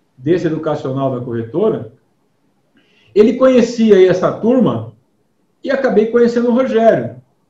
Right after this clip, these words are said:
Ele me, aliás, conhecendo assim, né, entre aspas.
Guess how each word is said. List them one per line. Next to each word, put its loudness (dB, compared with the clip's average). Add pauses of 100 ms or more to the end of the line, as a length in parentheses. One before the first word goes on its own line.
(180)
Ele 0
me, -2
aliás, 0
conhecendo -8
assim, -4
né, -6
entre -4
aspas. -6